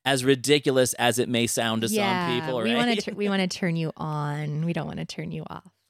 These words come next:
Speaker 1: So what we wanna do is we wanna know what your milf worthies of the week are. You can reach us on Twitter and Instagram at the milf and me podcast, or you can leave a comment on the milf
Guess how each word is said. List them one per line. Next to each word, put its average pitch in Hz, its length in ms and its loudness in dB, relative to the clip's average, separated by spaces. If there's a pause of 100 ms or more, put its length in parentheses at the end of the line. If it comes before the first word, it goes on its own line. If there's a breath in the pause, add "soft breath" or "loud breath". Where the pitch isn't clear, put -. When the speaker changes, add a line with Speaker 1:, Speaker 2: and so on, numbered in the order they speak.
Speaker 1:
So 160 160 0
what 160 160 2
we 170 80 6
wanna 190 240 0
do 131 280 6
is 110 220 2
we 170 140 0
wanna 147 320 0
know 117 320 2
what 151 340 -2
your 135 880 2
milf 123 640 -2
worthies 113 680 0
of 107 260 -4
the 113 160 2
week 110 420 -2
are. 98 380 -6 (260 soft breath)
You 165 240 0
can 202 180 0
reach 160 280 0
us 156 240 2
on 104 340 -4
Twitter 196 600 2 (180)
and 113 180 -4
Instagram 156 680 0
at 123 100 -2
the 123 80 0
milf 120 300 2
and 113 100 0
me 104 140 0
podcast, 151 760 -2
or 196 340 4 (240 soft breath)
you 170 140 4
can 175 160 2
leave 143 160 4
a 120 80 0
comment 143 680 -2
on 123 200 0
the 113 80 0
milf 131 340 0